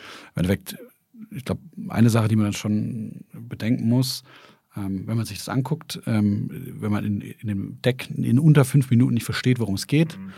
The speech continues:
Speaker 1: ähm, dann, dann, äh, hat das Deck den,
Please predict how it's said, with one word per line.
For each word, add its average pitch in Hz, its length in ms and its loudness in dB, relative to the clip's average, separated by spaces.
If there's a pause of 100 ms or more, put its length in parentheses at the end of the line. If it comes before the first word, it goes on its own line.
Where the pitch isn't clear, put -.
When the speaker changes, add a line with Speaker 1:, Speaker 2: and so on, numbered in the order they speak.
(500)
Speaker 1:
ähm, 95 400 4 (240)
dann, 95 840 -2
dann, 123 840 -2
äh, 110 340 -2
hat 95 180 -2
das 101 200 -4
Deck 104 200 -2
den, 87 320 -4